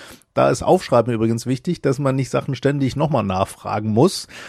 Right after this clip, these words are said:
Und so ab Tag sechzig spätestens sollte man aber auch erste Ergebnisse liefern. Und das ist auch so ein Zeitpunkt nach sechzig Tagen, wo man sich ruhig ein Feedback holen kann von den Chefs oder auch vom Team, ob sich das alles gerade so in die richtige Richtung entwickelt.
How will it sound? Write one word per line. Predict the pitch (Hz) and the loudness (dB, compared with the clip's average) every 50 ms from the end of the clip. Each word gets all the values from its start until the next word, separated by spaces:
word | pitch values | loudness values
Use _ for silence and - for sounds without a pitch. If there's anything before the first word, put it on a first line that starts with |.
| - - - | -20 -12 -10
Und | 135 127 | -4 -2
so | 139 | 0
ab | 156 - 147 - | 0 0 0 0
Tag | - 156 160 170 - - | 2 2 2 2 0 -4
sechzig | 110 107 160 240 - - - 165 160 - | -2 0 0 0 0 -2 -2 -2 -2 0
spätestens | - - 147 139 127 123 113 - 123 113 - - | 0 0 0 0 0 -2 -4 -2 -2 -4 -2 0
sollte | 110 110 147 170 - | 0 0 0 0 0
man | 170 165 165 160 | -2 -2 -2 0
aber | - 151 156 143 | 2 2 4 4
auch | 139 135 - | 2 2 0
erste | - 127 147 - - 175 | 0 0 0 0 0 -2
Ergebnisse | 127 143 131 123 139 151 - 139 123 113 - - 113 110 104 104 104 104 | -2 -2 2 2 2 2 2 0 -2 0 2 2 4 4 4 4 2 2
liefern. | 101 98 104 117 120 - - 101 90 80 76 78 80 - - - - - - - | 2 0 0 0 -2 -2 -2 -4 -6 -6 -10 -14 -16 -18 -20 -20 -20 -20 -16 -12
Und | 110 101 | -2 2
das | 131 175 - - - - - | 2 2 2 0 -6 -8 -6
ist | - 165 - | -6 -6 -4
auch | - - 165 - | -2 0 0 0
so | - 202 | 2 0
ein | 185 170 | 0 2
Zeitpunkt | - 156 165 180 - 214 214 185 | 2 2 2 2 0 -2 -2 -2
nach | 165 151 | -2 0
sechzig | 147 170 170 - - 185 - - | 0 0 0 0 -2 -6 -2 0
Tagen, | 160 143 160 180 185 185 | 2 2 2 2 0 0
wo | 151 151 | 2 2
man | 165 175 180 | 2 2 2
sich | 165 175 165 | 0 -2 -2
ruhig | - 151 175 175 - | 0 2 2 2 2
ein | 185 170 160 | -2 -4 -4
Feedback | - - - 277 - _ - 143 127 - | -2 0 -2 -2 0 _ -2 -2 -2 -2
holen | - 127 123 123 117 117 117 | 0 2 4 4 4 2 -2
kann | - 123 135 170 208 190 | -2 -2 -2 0 0 0
von | - 151 143 | 0 0 2
den | 143 143 | 0 2
Chefs | - - 180 208 - - | 2 2 2 2 0 -2
oder | - 151 143 | 0 2 2
auch | - 139 - | 2 2 2
vom | - - 143 147 - | 0 0 0 0 -2
Team, | - - 180 190 208 208 208 214 208 208 208 196 190 - - | -4 -2 0 0 0 0 0 0 0 0 -2 -4 -4 -2 -2
ob | 151 156 - - | -2 -2 0 -2
sich | - 180 | -2 2
das | - 180 175 151 | 4 4 4 4
alles | 120 120 156 175 - - | 2 2 0 0 0 0
gerade | - 123 - 160 | -2 0 0 2
so | 151 151 | 2 2
in | 143 143 | 2 2
die | 135 | 2
richtige | - - 147 - - 156 151 147 | 2 2 0 0 0 0 2 2
Richtung | 135 151 131 - 127 107 98 | 2 0 0 0 -2 -2 -2
entwickelt. | 92 95 98 98 - 98 - - | -4 -8 -8 -6 -6 -8 -8 -10